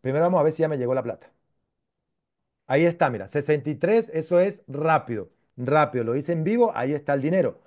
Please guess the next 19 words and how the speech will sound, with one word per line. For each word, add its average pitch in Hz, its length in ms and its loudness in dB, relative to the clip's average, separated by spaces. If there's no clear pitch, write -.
Ahora 175 280 4
vamos 202 340 0
a 151 100 0
ir 175 80 0
al 170 160 0
pool, 185 300 -2
de 117 80 -4
una 151 240 -2
vez 170 100 2
les 165 80 0
voy 156 140 -2
a 156 40 -4
mostrar 131 300 -6
acá 180 260 0
cómo 123 260 -4
es 123 40 -4
lo 131 120 -2
del 135 120 -2
pool. 220 320 -2